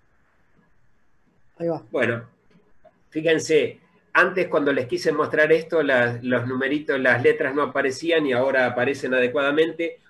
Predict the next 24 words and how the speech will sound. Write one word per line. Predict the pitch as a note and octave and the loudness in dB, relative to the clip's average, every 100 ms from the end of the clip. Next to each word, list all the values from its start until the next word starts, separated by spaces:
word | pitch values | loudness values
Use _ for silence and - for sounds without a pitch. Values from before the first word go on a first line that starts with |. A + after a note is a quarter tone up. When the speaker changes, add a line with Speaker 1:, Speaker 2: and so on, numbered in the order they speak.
| - | -8
Speaker 2:
O | B2 | 2
sea, | D#3 A#2+ - _ _ | 4 4 0 _ _
los | C3+ C#3 - | -2 -2 2
tres | F#3 F#3+ | 0 0
primeros | E3+ F3 F#3 E3+ | 0 2 2 0
que | D#3 | -2
tenemos, | D#3+ F3 E3+ D#3+ | 0 0 0 -2
el | C#3+ D#3 | -2 0
A, | |
B, | D#3+ D#3 | 4 2
C, | D#3 F#3 F#3 | 2 -4 -4
van | - D#3 | 0 0
a | C#3+ | 0
ser | - D#3+ D#3+ | 0 -2 0
las | D3+ B2 | -6 -4
reses | E3 - B2+ | -6 -6 -4
que | B2+ | 0
van | C#3+ C3 | 0 0
a | |
entrar | B2 D3 C3+ C3 | 0 0 0 0
dentro | C3+ B2 B2 | -4 -2 -2
de | A#2+ | -2
este | A#2 | -4
parámetro. | A2 G2+ F2+ - F2+ | -6 -6 -6 -12 -18